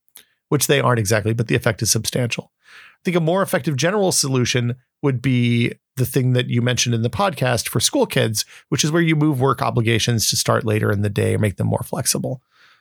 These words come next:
Um, moving every nine-to-five job to a ten to six would also be equivalent to moving the clocks one hour in the opposite direction of daylight savings time.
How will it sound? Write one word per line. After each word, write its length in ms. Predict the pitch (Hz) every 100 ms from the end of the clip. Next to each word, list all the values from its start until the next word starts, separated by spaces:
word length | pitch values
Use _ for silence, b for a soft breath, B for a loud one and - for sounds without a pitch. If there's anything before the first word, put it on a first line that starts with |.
| b _
Um, 340 | 123 117 113 120
moving 340 | 147 139 156 143
every 220 | 127 139
nine-to-five 480 | 131 123 - 123 120
job 200 | 123 110
to 80 | 131
a 40 |
ten 220 | 123 127
to 60 | 110
six 280 | - 117 -
would 100 | 117
also 220 | 117 117
be 100 | 113
equivalent 320 | 113 117 120
to 60 | 113
moving 140 | 110 113
the 60 |
clocks 300 | - 139 -
one 140 | 135 120
hour 120 | 117
in 80 | 113
the 80 | 131
opposite 300 | 123 - 123
direction 280 | 127 107 123
of 80 |
daylight 260 | 123 120 131
savings 320 | 139 131 131
time. 320 | 139 185 208